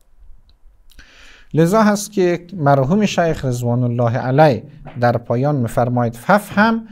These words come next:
در این مسئله دقت بکنید که بله، اگر ما از طریق، عرض کنم، لازم و ملزوم و عدم انفکاک جلو رفتیم،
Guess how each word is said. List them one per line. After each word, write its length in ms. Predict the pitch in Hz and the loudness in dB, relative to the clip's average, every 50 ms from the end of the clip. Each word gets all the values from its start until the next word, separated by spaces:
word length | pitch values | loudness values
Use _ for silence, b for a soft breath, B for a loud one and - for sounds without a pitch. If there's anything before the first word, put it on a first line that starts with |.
| B B B B - 117 | B B B B -10 -2
در 200 | 120 123 123 120 - - | 0 0 0 0 -2 -4
این 200 | 196 214 226 220 | -2 -2 -2 -2
مسئله 400 | 208 190 - - - 170 156 151 | -2 -4 -6 -6 -6 -4 -4 -4
دقت 420 | 139 131 120 - - 135 120 123 | -4 -4 -6 -2 -2 -2 -2 -2
بکنید 600 | 131 120 110 - 123 117 117 117 117 117 120 - | -4 -10 -8 -8 -8 -8 -8 -8 -10 -10 -14 -12
که 120 | _ - 143 | _ -8 2
بله، 440 | 151 190 190 165 120 98 80 - - _ _ b b b b b b b b _ | 4 4 4 4 2 -2 -4 -6 -12 _ _ b b b b b b b b _
اگر 340 | 180 202 214 220 208 190 185 | -2 0 2 2 2 2 0
ما 320 | 170 175 180 190 196 - - | 0 0 0 0 0 0 -4
از 280 | - 123 - - - - | -8 -8 -8 -10 -8 -6
طریق، 360 | 123 120 123 127 127 - - | -4 -4 -4 -4 -6 -8 -8
عرض 300 | - - 123 120 - - | -8 -6 -6 -8 -8 -8
کنم، 300 | - 127 120 120 123 117 | -6 -4 -2 -2 -2 -2
لازم 380 | 117 120 117 117 117 120 117 | 0 0 0 0 -2 -2 -2
و 80 | 120 120 | -2 -2
ملزوم 640 | 117 117 120 117 120 117 117 143 170 175 139 104 - B B B B B B B - | -2 -2 -2 -2 -2 -2 -2 0 0 0 0 -2 -6 B B B B B B B -6
و 80 | 120 | -4
عدم 360 | 120 120 123 113 120 123 127 123 123 127 | -4 -2 -4 -4 -4 -4 -4 -4 -6 -8
انفکاک 760 | 123 120 123 123 - - 117 - - - 214 233 220 226 - | -8 -6 -6 -6 -6 -8 -10 -6 0 2 2 2 2 0 -4
جلو 320 | - 196 185 185 175 170 165 | -6 -4 -4 -2 -4 -2 0
رفتیم، 720 | 160 156 156 - - - 156 151 147 147 143 143 143 147 | 0 0 -2 -2 -6 -4 -2 -2 -2 -2 -4 -6 -10 -14